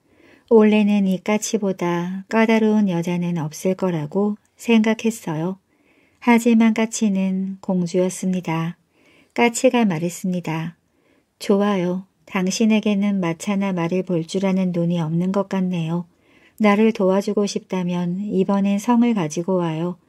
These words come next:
반드시 호숫가를 옆에 낀 언덕 위의 성이어야 해요. 방은 백 개 이상이어야 하고요. 공원과 정원도 잊지 마세요."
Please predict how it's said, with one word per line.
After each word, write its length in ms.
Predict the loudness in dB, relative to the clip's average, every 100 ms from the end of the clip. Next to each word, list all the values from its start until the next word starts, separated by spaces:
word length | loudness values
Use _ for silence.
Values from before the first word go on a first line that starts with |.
| _ _ _ -2
반드시 520 | 2 2 2 2 2
호숫가를 720 | 4 4 2 2 0 0 0
옆에 320 | -4 -4 -8 -6
낀 360 | -4 -2 -2 -6 _ _ _
언덕 460 | 0 2 2 2
위의 200 | 2 2
성이어야 560 | 2 0 0 0 0 -2
해요. 420 | -2 -4 -4 -6 -10 _ _ _ 0
방은 340 | 2 4 2
백 240 | 0 -4
개 140 | 0 0
이상이어야 720 | 0 -2 -2 0 0 -2 -2
하고요. 440 | -4 -6 -6 -6 -8 _ _ _ _
공원과 540 | 2 4 4 2 0
정원도 480 | -2 -2 -2 -2 -2
잊지 320 | -2 -4 -6
마세요." 600 | -4 -4 -6 -6 -2 -4